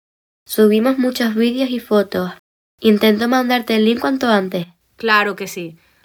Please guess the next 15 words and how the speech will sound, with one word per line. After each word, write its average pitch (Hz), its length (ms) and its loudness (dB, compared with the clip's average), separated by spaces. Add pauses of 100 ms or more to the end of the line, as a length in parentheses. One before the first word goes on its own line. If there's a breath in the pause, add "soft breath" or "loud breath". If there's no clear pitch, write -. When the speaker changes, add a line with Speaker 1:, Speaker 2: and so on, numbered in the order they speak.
(100 soft breath)
Speaker 2:
Mándamelo 240 540 -2
cuando 196 260 -6
puedas. 160 480 -12 (140)
Speaker 1:
Bueno, 240 280 2
Pau, 247 240 4 (220)
te 214 140 2
tengo 226 320 2
que 262 80 -2
dejar, 220 480 0
que 208 80 -2
está 202 260 -4
llegando 233 400 0
la 233 140 -4
guagua. 185 500 -4 (240)
Speaker 2:
Vale. 185 460 -2